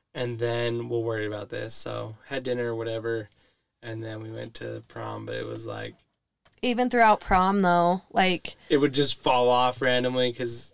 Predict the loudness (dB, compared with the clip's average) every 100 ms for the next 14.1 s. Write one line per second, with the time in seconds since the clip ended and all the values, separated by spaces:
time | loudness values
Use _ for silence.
0 | -4 2 4 4 2 2 0 0 -2 -6
1 | -2 0 0 -2 -4 -6 -4 -6 -6 -10
2 | -8 -10 -12 -8 -6 -4 -2 -2 -2 -2
3 | -2 -6 -8 -4 4 6 6 4 4 4
4 | 2 2 -2 0 0 0 0 0 2 4
5 | 4 4 4 2 2 4 4 6 6 6
6 | 4 -2 -8 -4 -2 2 2 0 -2 0
7 | 4 6 8 8 6 2 6 6 6 6
8 | 2 2 4 4 4 2 2 2 2 4
9 | 4 4 4 4 2 4 4 6 4 4
10 | 0 -4 -20 -20 -20 -2 2 4 6 4
11 | 2 -2 -2 0 2 4 2 0 2 2
12 | 2 0 2 4 4 4 2 0 -2 2
13 | 4 4 4 2 0 0 2 4 4 0